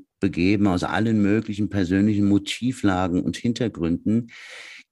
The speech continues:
Die, die darunter leiden, die, ähm, sind eher aus, kommen von dieser eher passiven Fraktion und denen passiert das dann,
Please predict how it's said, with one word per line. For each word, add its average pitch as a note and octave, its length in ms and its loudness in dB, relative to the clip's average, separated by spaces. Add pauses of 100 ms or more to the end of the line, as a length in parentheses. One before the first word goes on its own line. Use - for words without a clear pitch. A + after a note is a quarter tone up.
Die, A2+ 180 -6
die G2+ 240 -6
darunter B2+ 600 -2
leiden, A#2 540 -4
die, A#2 460 -2
ähm, A2 340 2
sind G#2+ 260 -2
eher G#2+ 260 -2
aus, G#2 140 -4
kommen A2 260 -2
von G#2+ 160 -2
dieser F#2+ 300 -4
eher F#2+ 180 -4
passiven E2+ 640 -4
Fraktion F#2 720 -2
und F#2 160 2
denen F2+ 280 0
passiert F#2+ 380 -6
das D2+ 140 -6
dann, F#2+ 400 0